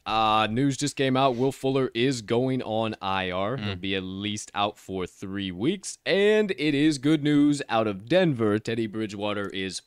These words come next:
Speaker 1: progressing,
Speaker 2: Ooh.
Speaker 1: but not officially, uh, cleared, a hundred percent good to go. He will not be practicing today. Drew Lock will take first team reps.
Speaker 2: Okay.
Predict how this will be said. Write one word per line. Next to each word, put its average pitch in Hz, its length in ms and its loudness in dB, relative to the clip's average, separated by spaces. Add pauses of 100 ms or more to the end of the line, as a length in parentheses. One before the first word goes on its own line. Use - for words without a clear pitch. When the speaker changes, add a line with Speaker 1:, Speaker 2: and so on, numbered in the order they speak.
(140)
Speaker 1:
progressing, 110 1080 -2
Speaker 2:
Ooh. 262 600 -6
Speaker 1:
but 139 340 4
not 117 220 0
officially, 110 760 -4
uh, 98 460 0
cleared, 107 340 -4
a 95 80 -4
hundred 101 180 -8
percent 95 300 -10
good 95 120 -10
to 92 60 -12
go. 87 200 -6
He 101 160 -8
will 110 240 -2
not 127 300 -2
be 113 120 -4
practicing 135 600 -6
today. 127 300 -2
Drew 107 300 -8
Lock 110 440 -2
will 98 320 -6
take - 500 -10 (180)
first 92 400 -12
team 82 360 -12 (280)
reps. 92 460 -4
Speaker 2:
Okay. 151 160 2